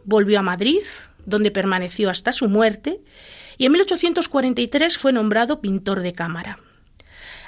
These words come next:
Artísticamente, este periodo de los años cuarenta, cincuenta es una época fecunda y rica. Impartió clases en la Real Academia de Madrid,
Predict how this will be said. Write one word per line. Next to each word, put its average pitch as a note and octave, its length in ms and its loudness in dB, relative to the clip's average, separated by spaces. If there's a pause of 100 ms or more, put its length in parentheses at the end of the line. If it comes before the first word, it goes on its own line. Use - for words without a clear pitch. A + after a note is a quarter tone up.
Artísticamente, F4 920 0 (320)
este A#3+ 400 0
periodo C4+ 480 2
de A3+ 80 2
los G#3 140 -4
años G#3+ 180 0
cuarenta, A3+ 640 0
cincuenta C4 640 0
es C4 260 0
una C#4 360 2
época B3+ 280 -2
fecunda C4 460 0
y G#3 80 2
rica. G3 680 -4 (760)
Impartió A#3+ 460 -2
clases D4 440 -4
en B3+ 60 -2
la G#3 100 -2
Real F#3+ 220 -4
Academia F#3 480 -4
de F3 80 -4
Madrid, G#3+ 440 -4